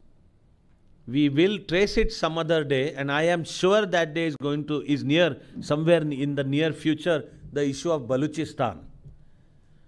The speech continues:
Because the same time around, July, August, September nineteen forty-seven, Baluchistan, as we understand it now,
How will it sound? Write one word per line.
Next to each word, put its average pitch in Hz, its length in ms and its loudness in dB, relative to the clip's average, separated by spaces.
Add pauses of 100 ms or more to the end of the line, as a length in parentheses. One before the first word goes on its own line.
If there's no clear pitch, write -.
(160)
Because 147 340 2
the 160 80 2
same 220 340 2
time 202 240 0
around, 170 420 0
July, 156 460 2
August, 143 420 -2
September 147 520 -2
nineteen 143 460 -2
forty-seven, 139 680 -4 (800)
Baluchistan, 180 840 2
as 143 200 -2
we 156 100 -2
understand 151 540 -2
it 151 180 -4
now, 151 320 0